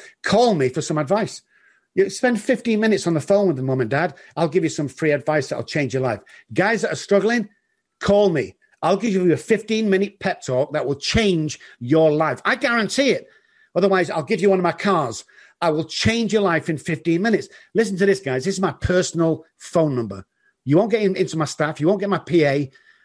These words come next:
You know, you'll get me. It's two one four, six zero zero,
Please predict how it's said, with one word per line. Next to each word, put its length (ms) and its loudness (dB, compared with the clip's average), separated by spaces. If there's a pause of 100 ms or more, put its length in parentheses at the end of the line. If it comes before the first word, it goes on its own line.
(120)
You 140 2
know, 100 2
you'll 180 2
get 220 -2
me. 220 2
It's 260 -6
two 400 0
one 400 -2
four, 560 0 (240)
six 640 -4
zero 540 2
zero, 560 0